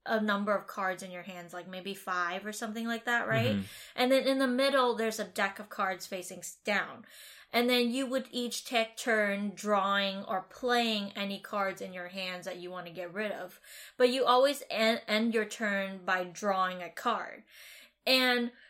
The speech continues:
Speaker 1: the idea of it is there's this, these bomb cards called Exploding Kittens. If you happen to draw one of these cards, you will explode.
Speaker 2: Yeah.
Speaker 1: And your en-, your turn will end. But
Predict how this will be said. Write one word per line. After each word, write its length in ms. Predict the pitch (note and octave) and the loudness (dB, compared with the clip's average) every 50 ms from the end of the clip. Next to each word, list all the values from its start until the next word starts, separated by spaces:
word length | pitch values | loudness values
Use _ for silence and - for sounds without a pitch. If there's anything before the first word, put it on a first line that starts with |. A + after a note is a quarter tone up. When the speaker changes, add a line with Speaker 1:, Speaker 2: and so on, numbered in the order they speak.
| - - | -14 -10
Speaker 1:
the 200 | G#3+ G#3 B3+ B3 | 4 6 6 8
idea 760 | A3 B3+ B3+ B3 G#3+ G#3 B3 C4+ C#4 C#4+ C#4+ C#4+ C#4 C4 - - | 8 8 6 4 2 -2 0 2 6 8 8 8 8 6 6 6
of 240 | A3+ A3+ A3 G3+ A3 | 6 6 6 6 4
it 240 | G#3+ G#3 G3 - | 4 4 4 4
is 460 | - A3 G#3+ G#3 G3+ G3+ G3+ F#3+ G3 - | 2 0 0 2 0 -2 -2 -4 -6 -6
there's 320 | - A3 G#3 G3+ G3+ G3+ | -4 -2 -2 -2 -4 -6
this, 220 | G#3 G#3 G3+ - - | -6 -8 -8 -10 -8
these 440 | - A3 A3 G#3+ G#3 G3 - - - | -4 -2 -2 -2 -2 -4 -6 -8 -8
bomb 680 | G#3 G3 - - - G#3 G3 G3 F#3+ G3 G3+ G3+ A3 | -8 -10 -6 -2 0 2 2 2 2 0 -2 -2 -4
cards 480 | - - C4 A#3+ A#3+ A#3+ A#3+ A#3+ A#3+ - | -4 2 4 6 6 6 6 4 2 0
called 180 | - A#3 G3 | -2 -2 -2
Exploding 640 | F#3+ - - - - - A3+ G#3 G3+ G3+ G#3+ G#3 G3+ | 0 0 -2 -4 -2 0 0 0 2 2 -2 -4 -4
Kittens. 400 | G3+ - A#3+ G#3+ F#3 F3+ E3 - | -4 -4 -4 -4 -4 -6 -8 -8
If 140 | - G3 G3 | -8 -8 -6
you 180 | A#3+ C4+ C4+ C4 | -4 -2 -2 0
happen 360 | A#3 A#3 A3 G#3+ - C4 B3 | 4 4 4 4 2 -2 -2
to 120 | - C4+ | -2 -4
draw 500 | A3 F#3 - - G#3+ G#3+ G3+ G3+ G#3 G#3 G#3 | -4 -6 -6 -4 -2 0 2 2 2 0 0
one 120 | G#3 G3+ | -2 -2
of 120 | G3+ G3 - | -4 -4 -6
these 200 | G3 G3 F#3+ - | -8 -10 -10 -12
cards, 520 | - - D4+ D4 C#4+ C4 A#3+ A#3+ A#3 - - - - - - - - _ | -6 -2 2 4 4 4 4 2 0 -6 -12 -18 -20 -20 -20 -20 -14 _
you 320 | A3 G#3 A3+ B3 C4 C4 B3+ | -4 0 2 2 2 2 2
will 220 | A#3 A#3 A#3+ A#3+ | 4 6 6 8
explode. 800 | - A3 G#3+ G#3+ - - - - A3 A3+ G#3+ G3 F#3 F3+ E3+ E3 - - _ - - - - _ _ - | 8 4 2 0 -2 -8 -4 2 6 8 8 8 6 4 0 -4 -10 -16 _ -20 -20 -20 -20 _ _ 4
Speaker 2:
Yeah. 160 | G#3 G#3+ G#3 | 6 8 8
Speaker 1:
And 340 | G#3 G#3 G#3+ A3 G#3+ G3+ G3 | 8 6 4 2 0 0 2
your 160 | A3 A3+ A3+ - - | 4 4 4 4 4
en-, 260 | G#3 G3+ G#3 G3+ G#3+ | 2 2 2 0 0
your 140 | G3+ G#3 G3+ | -2 -2 -2
turn 380 | - - A#3+ G#3+ G#3 G#3 G#3 | -2 -2 0 0 0 0 0
will 160 | G#3 G#3 G#3 - | 0 0 2 4
end. 340 | A#3+ C4 C4 A3+ G3 F#3+ F#3 - - - - - _ _ | 4 4 4 4 2 -2 -6 -14 -18 -20 -20 -20 _ _
But 300 | B3+ C4 C4+ B3+ - - | 10 10 10 10 10 6